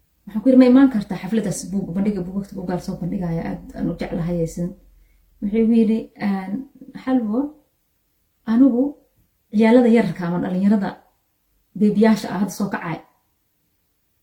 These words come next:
ama dhalinyarada, eh, eh, hadda wax qoriska bilaabay,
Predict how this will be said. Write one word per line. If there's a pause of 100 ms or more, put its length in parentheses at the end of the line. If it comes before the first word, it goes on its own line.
(140)
ama
dhalinyarada, (100)
eh, (420)
eh, (220)
hadda
wax (120)
qoriska
bilaabay,